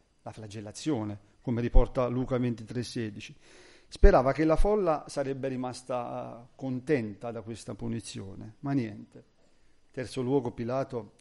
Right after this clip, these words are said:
cercò di farle la cosa giusta, rilasciare Gesù, a proposito della, dell'usanza di quei tempi, del giorno di Pasqua, di rilasciare l'amnistia, diciamo. In questo caso l'avrebbe rilasciato,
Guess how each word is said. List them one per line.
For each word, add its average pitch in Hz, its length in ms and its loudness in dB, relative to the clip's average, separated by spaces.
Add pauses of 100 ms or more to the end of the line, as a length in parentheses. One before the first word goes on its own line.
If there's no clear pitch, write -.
cercò 127 320 -10
di 120 100 -6
farle 120 500 -4
la 123 140 -12
cosa 143 320 -8
giusta, 131 560 -10 (800)
rilasciare 120 680 -6
Gesù, 113 320 -8 (440)
a 117 60 -14
proposito 120 560 -8
della, 117 340 -6
dell'usanza 123 640 -8
di 117 120 -8
quei 110 180 -10
tempi, 127 480 -6 (440)
del 120 160 -8
giorno 131 300 -2
di 117 140 -8
Pasqua, 131 480 -4
di 113 100 -10
rilasciare 113 800 -8 (580)
l'amnistia, 123 920 -4
diciamo. 113 580 -10 (1000)
In 131 80 -6
questo 147 320 2
caso 151 240 4
l'avrebbe 127 340 2
rilasciato, 127 840 -2